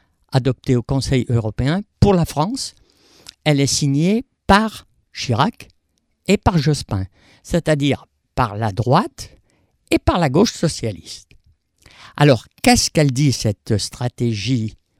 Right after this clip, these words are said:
euh, de Lisbonne ? Elle fixe vingt-huit objectifs à atteindre par chaque gouvernement dans les vingt-cinq pays.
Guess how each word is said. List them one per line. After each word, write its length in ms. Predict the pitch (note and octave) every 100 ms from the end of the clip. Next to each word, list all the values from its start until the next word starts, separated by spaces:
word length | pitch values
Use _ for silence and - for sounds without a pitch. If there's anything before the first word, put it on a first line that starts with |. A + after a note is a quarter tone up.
| -
euh, 240 | A2 G2+ G#2
de 160 | A#2
Lisbonne ? 560 | A#2+ A2 G#2 A#2+ F3+ D4+ - _ _ _ -
Elle 180 | D#3+
fixe 640 | C3+ - B3 - - - - _ _ -
vingt-huit 840 | A2+ B2+ G3+ A3 - F#3 F#3 - - _ -
objectifs 840 | A3 E3+ F3 D3+ _ F3+ F#3 - - -
à 180 | B2+
atteindre 580 | B2+ - D3+ F3 G3+ A3 - - _ -
par 180 | D3 -
chaque 400 | - A3 - D3
gouvernement 800 | C3 D3+ C#3+ C3 B2 C#3+ F3+ C#4
dans 320 | C#3 C3 F3+ - _
les 260 | A2+ C#3 E3+
vingt-cinq 380 | C3+ B2+ D3 C3+
pays. 300 | G#2 G2